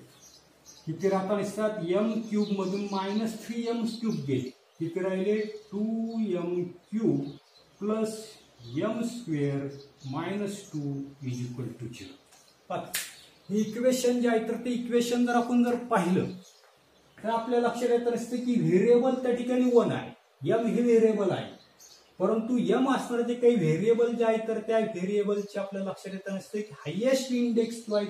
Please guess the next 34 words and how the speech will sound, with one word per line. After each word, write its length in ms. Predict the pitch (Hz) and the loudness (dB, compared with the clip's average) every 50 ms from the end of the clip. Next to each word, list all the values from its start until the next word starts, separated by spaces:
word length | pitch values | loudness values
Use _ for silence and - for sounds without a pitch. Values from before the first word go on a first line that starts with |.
| - | -4
तर 100 | 214 208 202 - | -6 -6 -6 -4
तो 140 | 233 226 220 - - - | -2 -2 -2 -4 -6 -10
थ्री 240 | - - 277 277 254 | -6 0 2 4 4
आहे, 260 | 220 175 156 151 151 151 151 151 - - - _ _ _ _ _ _ _ _ _ _ _ _ _ _ | 4 4 2 0 -2 -2 -6 -10 -12 -18 -20 _ _ _ _ _ _ _ _ _ _ _ _ _ _
दोन 480 | 117 117 123 123 226 262 277 277 254 214 | -14 -12 2 4 4 4 6 4 2 2
नाही, 300 | 185 160 123 117 120 120 - - - - - - | 2 2 0 0 -2 -4 -8 -10 -14 -16 -12 -4
आणि 140 | 143 143 147 | -2 2 2
म्हणून 260 | 143 160 190 202 208 135 | 2 2 2 0 -2 -2
दिलेलं 300 | 123 151 160 185 185 185 | -2 0 0 2 2 4
इक्वेशन 640 | 185 180 175 - 160 170 156 139 - 160 160 160 151 | 2 2 2 -2 -6 -6 -6 -6 -6 -8 -8 -6 -6
जे 80 | 151 | -4
आहे, 180 | 147 143 139 - | -4 -4 -6 -6
तर 100 | 147 135 135 143 | -6 -8 -6 -8
ते 60 | 143 | -8
दिलेलं 360 | 127 - 120 131 139 139 139 | -8 -6 -6 -4 -4 -2 -2
इक्वेशन 440 | 139 - - 131 131 - - 139 123 | -4 -4 -6 -8 -10 -8 -8 -8 -10
त्या 140 | - 123 120 | -10 -12 -14
ठिकाणी 300 | 127 - - 131 160 190 226 247 233 - - - - - - - | -16 -14 -10 -8 -6 -4 -4 -6 -6 -8 -14 -20 -20 -20 -16 -10
क्वाड्रॅटिक 760 | - 131 127 127 127 139 135 139 139 139 - 208 208 - - | -8 -6 -6 -6 -6 -4 -4 -4 -4 -2 -4 -6 -6 -6 -6
इक्वेशन 600 | 135 123 127 - 123 120 117 117 - 143 143 139 | -8 -8 -8 -8 -8 -8 -8 -8 -8 -8 -6 -6
त्या 160 | 131 - 131 123 | -8 -8 -12 -14
ठिकाणी 400 | - - - 123 135 180 240 - - - - | -14 -14 -10 -8 -6 -6 -6 -8 -10 -10 -10
नाही. 220 | 117 117 - - - _ _ _ _ _ _ _ - - - - - - _ _ _ _ _ - | -10 -10 -10 -12 -16 _ _ _ _ _ _ _ -18 -18 -18 -18 -20 -20 _ _ _ _ _ -12
तर 40 | 170 | -6
आता 140 | - 175 - - - | -6 -6 -6 0 0
तेच 180 | 240 240 233 | 0 2 2
आपल्याला 340 | 226 196 - 185 185 170 165 | 0 -2 -2 -2 -4 -2 -2
या 60 | 156 139 - | -2 -4 -4
ठिकाणी 240 | 135 139 135 131 123 | -6 -6 -6 -4 -2
लिहायचंय. 400 | 127 120 117 - 117 160 196 233 - - - - - _ - | -2 -2 -4 -4 -6 -8 -8 -8 -10 -14 -20 -20 -20 _ -10
काय 140 | 135 131 | -8 -6
लिहायचंय 340 | 127 123 123 123 - - 120 120 | -4 -4 -4 -4 -6 -8 -10 -8
पहा, 140 | 127 143 - - - - - _ _ _ _ _ _ _ _ _ _ | -8 -8 -8 -8 -12 -16 -20 _ _ _ _ _ _ _ _ _ _
in 160 | 180 190 196 | -4 -2 0